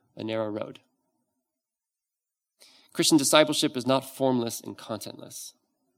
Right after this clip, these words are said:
It's not infinite understanding and boundless pliability, saying what anyone needs to hear and everyone needs to hear.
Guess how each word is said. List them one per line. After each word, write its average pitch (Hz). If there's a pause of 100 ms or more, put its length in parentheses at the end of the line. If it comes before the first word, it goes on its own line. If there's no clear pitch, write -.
(1200)
It's -
not 147
infinite 151
understanding 131
and 104
boundless 131
pliability, 113 (920)
saying 147
what 123
anyone 117
needs 107
to 101
hear 92
and 92
everyone 92
needs 90
to 92
hear. 90